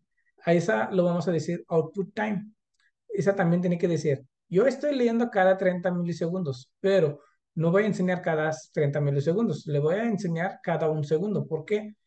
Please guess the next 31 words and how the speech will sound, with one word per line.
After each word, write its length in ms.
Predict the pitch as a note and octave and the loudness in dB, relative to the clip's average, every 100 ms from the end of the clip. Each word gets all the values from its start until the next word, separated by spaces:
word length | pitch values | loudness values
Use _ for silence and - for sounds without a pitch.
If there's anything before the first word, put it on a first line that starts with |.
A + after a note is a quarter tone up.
| _ - | _ -6
yo 140 | E3+ | 2
no 180 | F3 F3+ | 4 2
quiero 300 | F#3 F3 F3 | 2 4 4
ocupar 540 | D3+ E3 C#3+ D#3+ E3 - - | 4 -6 -4 -4 -4 -8 -10
la, 460 | D#3+ D3+ C3+ C3 - _ _ _ _ _ | -4 -2 -2 -4 -12 _ _ _ _ _
la 360 | F3 D#3 C#3+ - | -6 -4 -4 -4
comunicación 720 | - D#3+ D3+ D3 C3 - D#3 D#3 | -4 -2 -2 -4 -8 -6 -6 -2
de 100 | D3+ | -2
U 120 | D#3+ | 0
S 240 | C#3+ D3 C#3 | -2 0 -2
B 260 | D3 D3+ _ _ _ | -2 -4 _ _ _
que 120 | - | -4
está 200 | C3+ - | -4 -2
usando 280 | C#3+ D3 D3 | -2 -2 -6
mi 120 | D3+ | -4
microcontrolador. 760 | D3 C#3+ C#3 C#3 C#3 D3+ F#3 - | -6 -6 -6 -4 -2 -2 -2 -6
Esa 180 | C3 D3 | -12 -6
es 120 | C#3 | -6
su 120 | - | -4
decisión. 560 | C#3+ C3 C3+ - F#3+ C3 _ _ _ _ - | -4 -6 -8 -8 -8 -8 _ _ _ _ -4
Puede 180 | D3+ | -2
ser 160 | C3+ C#3+ | 0 0
dos 240 | D#3+ G#3 | 0 -2
veces 280 | G#3 F3+ F3+ | 0 -2 0
a 100 | E3+ | -2
la 80 | D3+ | -2
segunda 360 | C#3+ C#3 C#3 C3+ | -2 -2 0 0
o 340 | D#3 E3 - _ | 2 0 -4 _
una 260 | - G3+ G#3+ | -6 -2 0
vez 280 | G3 F#3+ - | 0 -2 -6
hasta 520 | D#3+ C#3 - D3+ C#3+ | -10 -10 -6 -4 -4